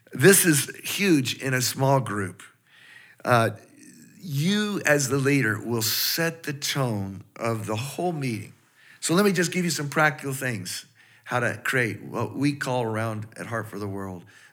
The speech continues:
the funnest, safest, most God-filled hour of someone's week. Smile and laugh a lot. Just decide up front. Learn to celebrate. Take selfies together. Bring gifts.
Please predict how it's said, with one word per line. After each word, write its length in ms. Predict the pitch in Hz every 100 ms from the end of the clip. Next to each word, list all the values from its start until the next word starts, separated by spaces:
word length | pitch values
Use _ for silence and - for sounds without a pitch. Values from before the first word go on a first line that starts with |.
| -
the 80 |
funnest, 460 | 104 - 139 139 139
safest, 760 | 135 - 123 127 123 123 - -
most 340 | 101 98 -
God-filled 800 | 107 113 113 117 - 107 104 98 -
hour 400 | 98 98 92 87
of 200 | - 85
someone's 400 | 90 92 87 87
week. 400 | 92 90 - _ _ _ _ _ - -
Smile 640 | - - 135 139 156 165
and 180 | 147 127
laugh 260 | 139 143 135
a 60 |
lot. 500 | 123 110 95 - _
Just 220 | 139 143 139
decide 440 | 135 135 127 123
up 200 | 87 123
front. 340 | - 104 90 - _ _ _ _ -
Learn 160 | 131 147
to 100 | 139
celebrate. 720 | 135 135 120 98 - 87 - _ -
Take 180 | 156 165
selfies 640 | - 160 156 143 123 113
together. 520 | - 78 87 78 69 - _ _ - _ -
Bring 340 | 110 139 156
gifts. 460 | 135 135 101 110 -